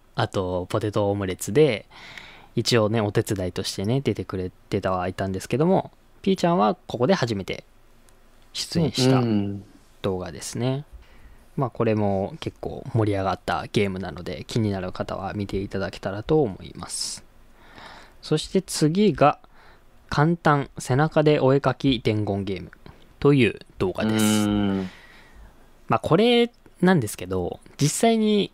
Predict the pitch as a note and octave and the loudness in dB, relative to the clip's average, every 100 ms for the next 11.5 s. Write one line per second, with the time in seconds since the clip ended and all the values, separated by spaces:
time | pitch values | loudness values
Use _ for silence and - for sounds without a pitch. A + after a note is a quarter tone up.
0 | - D3+ G2 - - _ _ - B2+ A2 | 0 2 2 -6 -20 _ _ -4 0 4
1 | G2+ G2 G2+ A#2+ A2+ A#2 - B2+ B2 G#2+ | 4 4 4 2 4 2 0 2 2 2
2 | - G2+ - A#2+ D#3 - _ B2 G#2+ G2+ | -4 -6 -4 -2 -2 -6 _ 0 2 0
3 | G#2 - G2 F2+ E2 - - - G#2 - | -4 -4 -2 -2 -6 -10 -20 -10 -8 -6
4 | G#2+ F#2 G2 F#2+ F#2 - A#2+ A#2+ F2+ - | -6 -4 -4 -4 -6 -4 2 2 0 -8
5 | - - - A3+ A#3+ A3 A3 G#3+ F#3 - | -20 -20 -4 0 6 6 6 4 2 0
6 | - F#2 G2 G#2 F#2+ - - - - - | -4 0 2 2 -2 -14 -20 -20 -20 -18
7 | - G#2 F#2+ F2+ F2+ - - - F3 A#3 | -4 -2 -2 -4 -6 -8 -12 0 2 2
8 | B3+ A#3+ B3 A#3+ - - - - - D#3+ | 2 2 4 2 0 -10 -20 -2 2 2
9 | G3+ D#3 G#2 G#2+ G#2+ G#2+ - A3+ - - | 4 4 4 4 2 -2 -2 -2 -2 -10
10 | _ _ _ - - - - B2 G2 - | _ _ _ -20 -20 -4 2 2 2 -4
11 | - - - - - | -12 -10 -10 -10 -14